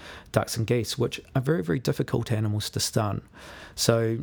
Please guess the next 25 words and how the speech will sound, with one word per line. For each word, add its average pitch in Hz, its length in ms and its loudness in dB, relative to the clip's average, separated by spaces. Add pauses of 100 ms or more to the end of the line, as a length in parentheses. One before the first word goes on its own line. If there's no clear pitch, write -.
(300)
he's 127 200 2
doing 123 200 2
quite 113 160 0
a 107 40 0
lot 104 140 0
of 107 80 0
work 113 200 2
there, 110 140 2
mainly 131 360 0
going 113 240 0
on 104 180 0
the 104 80 -2
electrical 110 460 -2
stunning 113 340 0
side. 110 480 0 (140)
We've 110 280 2 (540)
just - 200 4
had 113 120 2
a 110 40 -2
paper 110 320 0
accepted - 460 0 (160)
for 110 220 2
publication 104 800 0
looking 101 280 -2
at, - 380 -4